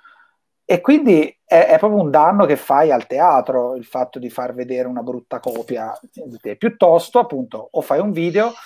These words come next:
oppure in qualche modo mi racconti del teatro, cioè mi fai capire che cos'era il teatro, me lo tieni vivo come ricordo,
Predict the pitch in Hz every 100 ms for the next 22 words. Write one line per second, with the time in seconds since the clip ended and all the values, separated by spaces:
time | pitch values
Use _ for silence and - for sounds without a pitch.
0 | - 254 _ _ _ 208 208 311 226 170
1 | 147 165 202 233 165 139 127 _ 185 196
2 | 180 180 131 120 - 131 120 117 - 117
3 | 113 139 139 127 165 170 165 143 160 185
4 | 202 202 - 139 - 123 131 160 185 180
5 | - 143 147 160 165 185 196 185 139 131
6 | 127 143 135 123 165 196 135 123 - 123
7 | 123 127 - 123 120 123 139 170